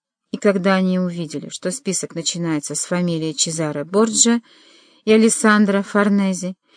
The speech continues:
и что все тринадцать кандидатур вполне заслуживают доверия служить папе,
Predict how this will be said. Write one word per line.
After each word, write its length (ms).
и 100
что 240
все 320
тринадцать 760
кандидатур 640
вполне 520
заслуживают 760
доверия 480
служить 580
папе, 440